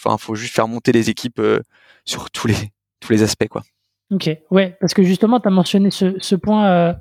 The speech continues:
Speaker 2: au début. Euh, tu disais que, euh, donc, t'avais le challenge de l'onboarding, mais après de la montée en, en compétences, euh, des managers. Euh,
Speaker 1: Ouais.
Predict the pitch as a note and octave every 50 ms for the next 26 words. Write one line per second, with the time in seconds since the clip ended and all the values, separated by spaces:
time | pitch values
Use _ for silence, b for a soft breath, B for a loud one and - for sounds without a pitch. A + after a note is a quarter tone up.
0 | - - F3+ E3 F#3+ F3 G3 B3+ B3+ B B B B B B B B B F#3 E3+
1 | E3 D#3+ E3 D#3+ - - F3 E3+ F3 G3+ A3+ G3 - G3 F#3 F3+ E3+ E3+ E3 E3
2 | D#3+ D#3+ D#3+ D#3+ D#3 D#3+ E3+ F3 F3+ F3+ F#3 F#3 F#3+ G3 F#3 E3+ E3+ - - F#3
3 | F3 F#3+ F#3 F3+ F3 - - F3 F#3 F#3 F3 D#3+ D#3+ F3+ E3+ F3 F3 E3 E3+ E3+
4 | F3+ A3 C4 A3+ F#3 F3+ - - - G#3+ F3+ F3+ E3 E3 D#3+ E3+ F#3 E3+ - G3+
5 | G3 F3 E3+ E3 F3+ - E3+ D#3 - - F3+ - F3+ E3+ - G3 E3+ - - F#3+
6 | F3 E3 D#3+ D#3 D#3 D#3 D3 E3 E3 E3+ E3+ E3+ E3+ D#3+ E3+ A3 B3+ G#3+ - _
7 | b b b b b b b b b b F3 E3 D#3+ D#3+ D#3+ C#3+ C3